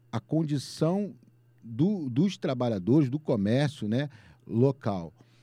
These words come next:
E a gente vai perceber os impactos disso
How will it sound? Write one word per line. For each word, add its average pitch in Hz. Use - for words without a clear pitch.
E 180
a 135
gente 147
vai 160
perceber 170
os 165
impactos 135
disso 165